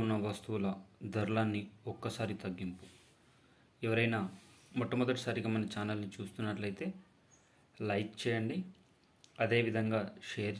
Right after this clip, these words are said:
చేయండి, అదేవిధంగా కామెంట్ చేయండి, అదేవిధంగా సబ్స్క్రైబ్ చేసుకొని బెల్ ఐకాన్ ఆన్లో పెట్టండి. తద్వారా గవర్నమెంట్ నుంచి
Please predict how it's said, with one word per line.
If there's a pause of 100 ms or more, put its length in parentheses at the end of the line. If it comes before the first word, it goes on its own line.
చేయండి, (1300)
అదేవిధంగా (200)
కామెంట్
చేయండి, (1500)
అదేవిధంగా (360)
సబ్స్క్రైబ్
చేసుకొని (1120)
బెల్
ఐకాన్ (160)
ఆన్లో
పెట్టండి. (480)
తద్వారా (800)
గవర్నమెంట్
నుంచి